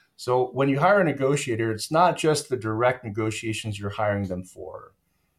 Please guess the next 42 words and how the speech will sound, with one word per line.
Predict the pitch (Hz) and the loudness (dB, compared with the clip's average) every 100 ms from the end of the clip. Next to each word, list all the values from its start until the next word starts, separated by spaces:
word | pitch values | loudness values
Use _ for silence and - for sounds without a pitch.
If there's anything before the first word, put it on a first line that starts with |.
| _ | _
A | 110 | -4
good | 110 165 | 0 0
negotiator | 156 131 131 127 135 131 123 | 0 0 0 0 0 0 0
would | 110 107 | -2 -4
look | 117 117 | -4 0
at | 113 113 - | 0 0 0
all | 117 131 143 147 147 120 _ | 4 8 8 6 2 -4 _
contract | - 113 107 110 98 - | -2 0 0 -2 -2 0
options, | 95 - 85 80 | 0 -2 -12 -10
right? | 90 95 104 - | -4 -2 -2 -8
So | - 107 | -14 -2
that | 107 | 0
if | 107 - | 0 -2
you're, | 110 104 101 - _ | -4 -4 -6 -10 _
if | 113 117 | -8 -6
you're | 104 | -6
turned | - 175 170 | -2 0 4
down | 165 160 | 6 6
by | 151 | 4
Cigna | 143 - 139 156 170 180 - | 2 0 0 2 0 -2 -4
directly, | 117 123 156 202 220 226 _ _ _ _ _ - | 0 2 2 -2 -4 -8 _ _ _ _ _ -2
well, | 117 | 2
there's | 131 131 | 4 2
another | 127 123 127 135 135 117 | 0 0 2 4 4 6
option | 120 123 123 107 | 4 2 -2 -4
for | - | -4
you | 110 | -6
to | 104 | -6
pursue | - - 117 | -8 -8 -6
a | 104 | -6
Cigna | - 101 101 | -6 -6 -4
increase | 113 107 113 101 | -4 -4 -8 -8
through | - 107 | -8 -8
a | |
Cigna | 98 - 101 101 | -6 -6 -6 -6
affiliate, | 92 - 101 87 - | -8 -8 -6 -8 -6
right? | 95 92 | -6 -4
Using | 107 101 104 | -6 -6 -4
an | 98 | -4
umbrella | 95 98 95 | -4 -4 -4
network | 98 - _ | -6 -8 _
strategy. | - 90 98 95 - | -18 -16 -18 -20 -20